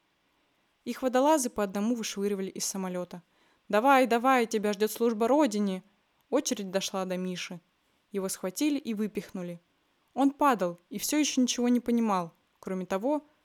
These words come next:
что внизу была Америка. Миша дёрнул за кольцо. В небе были ещё самолёты, и изо всех сыпались парашютисты. Внешне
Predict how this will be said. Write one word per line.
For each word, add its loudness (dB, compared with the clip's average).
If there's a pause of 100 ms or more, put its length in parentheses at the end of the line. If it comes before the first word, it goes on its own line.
(140)
что -8
внизу -2
была 0
Америка. -4 (520)
Миша 2
дёрнул -2
за -8
кольцо. -8 (680)
В -2
небе 4
были -2
ещё 0
самолёты, -6 (320)
и -8
изо -2
всех -2
сыпались -4
парашютисты. -8 (800)
Внешне 2